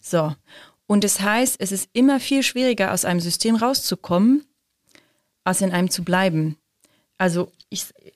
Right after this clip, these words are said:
und das braucht Zeit. Also nochmal um dieses Bild mit dem Laufen lernen. Ein Kind, das auf die Welt kommt, das macht nichts anderes, fast ein Jahr lang, außer essen, schlafen und irgendwann versuchen zu laufen, so. Und hoffentlich hat ein Kind ein Umfeld,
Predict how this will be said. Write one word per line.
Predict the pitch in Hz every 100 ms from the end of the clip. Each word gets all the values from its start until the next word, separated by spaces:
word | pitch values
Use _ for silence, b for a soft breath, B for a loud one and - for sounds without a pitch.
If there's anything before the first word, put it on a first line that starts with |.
| _
und | - 190
das | 202 -
braucht | - - 233 254 -
Zeit. | - 226 262 -
Also | 190 196
nochmal | 220 220
um | 202
dieses | 185 185 -
Bild | 269 320
mit | 220 185
dem | 185 185 B B
Laufen | - 202 349 - 277
lernen. | 208 170 170 170 b b _ 539 - _ _ _
Ein | - 202
Kind, | - 277 302
das | 254
auf | 196
die | - 180
Welt | 208 320 -
kommt, | - 160 214 - b b b
das | 190
macht | 208 208 -
nichts | 226 330 -
anderes, | - 226 233 170 -
fast | - 254 -
ein | 208
Jahr | 190 196 262
lang, | 180 170 220
außer | 208 233 240 233 -
essen, | 226 247 240
schlafen | - 185 214 254 247 262 B B B
und | 226 226
irgendwann | 254 247
versuchen | 220 233 247
zu | -
laufen, | 190 220 240 165
so. | 151 151 -
Und | 196 190 - b b b _ _ -
hoffentlich | 240 330 294 233 262
hat | 190
ein | 170 165
Kind | 240 302 -
ein | 185
Umfeld, | - 302 - 226 320